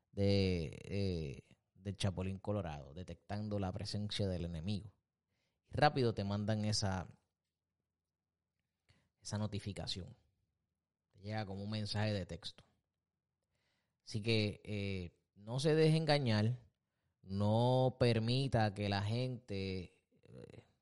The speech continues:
como dice un compañero, no hay malas religiones, sino malos religiosos.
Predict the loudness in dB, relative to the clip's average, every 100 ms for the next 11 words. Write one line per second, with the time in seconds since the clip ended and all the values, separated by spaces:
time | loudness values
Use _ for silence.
0 | _ _ _ _ -10 -4 -2 -2 0 0
1 | -2 -2 -4 -2 -2 2 2 4 4 2
2 | 0 -2 -4 -2 0 0 2 4 4 4
3 | 2 2 0 -2 -2 -4 -2 0 0 2
4 | 2 0 0 -2 -2